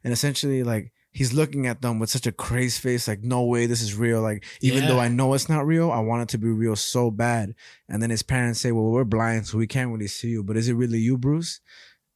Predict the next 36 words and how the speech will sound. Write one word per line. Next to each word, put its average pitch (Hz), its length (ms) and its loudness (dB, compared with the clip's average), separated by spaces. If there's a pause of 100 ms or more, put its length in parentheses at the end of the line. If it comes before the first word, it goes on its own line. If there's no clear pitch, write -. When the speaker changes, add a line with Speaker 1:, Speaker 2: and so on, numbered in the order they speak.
Speaker 1:
And 101 300 0
he's 113 160 0
like, 110 160 -2
"Yes, 135 260 0
it's 113 140 -8
me." 131 140 0
And 123 120 -2
they 110 80 0
hug. 135 440 -2 (460)
And 113 140 -2
as 107 140 0
soon 147 240 0
as 131 160 -2
they 117 140 0
hug, 107 420 -2 (380)
his 110 220 0
parents 120 540 0
just 98 340 -4
basically 113 500 -2
get 101 260 -2
imploded 117 540 -2
from 101 200 -6
the 95 200 -6
inside 110 420 0
out. 107 300 -2 (240)
And 107 160 -2
an 90 160 -2
owl 120 300 0
comes 98 280 -10
out 87 200 -4
and 82 120 -10
scratches 110 500 -2
Bruce 110 240 0
in 95 80 -2
the 78 80 -4
face. 101 500 -4